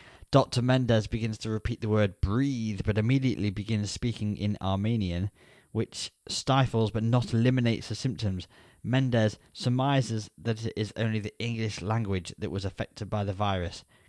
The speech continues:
Grant and Sydney speak in French, leave him alone in the booth, and they are nearly killed when the recording fails and the mob returns, but Mendez successfully lures them away from the studio.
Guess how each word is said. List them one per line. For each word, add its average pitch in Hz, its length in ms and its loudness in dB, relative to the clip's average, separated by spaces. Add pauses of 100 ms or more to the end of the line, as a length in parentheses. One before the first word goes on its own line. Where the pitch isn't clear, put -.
(100)
Grant 107 280 0
and 110 100 2
Sydney 117 360 2
speak - 420 -4
in 98 120 -2
French, - 540 -2 (160)
leave 110 280 2
him 127 80 0
alone 120 260 4
in 117 80 0
the 110 80 -2
booth, 110 340 2 (460)
and 107 160 -2
they 117 200 2
are 110 100 2
nearly 131 440 0
killed 151 480 -2
when 113 260 -2 (120)
the 113 140 -8
recording 120 560 -2
fails 104 400 -2
and 107 80 -4
the 113 60 -4
mob 123 260 -4
returns, 113 400 -4 (180)
but - 120 -6
Mendez 127 420 0
successfully 123 720 -4
lures 120 420 2
them 120 140 -4
away 113 320 0
from 101 180 -8
the 90 80 -8
studio. 87 500 -8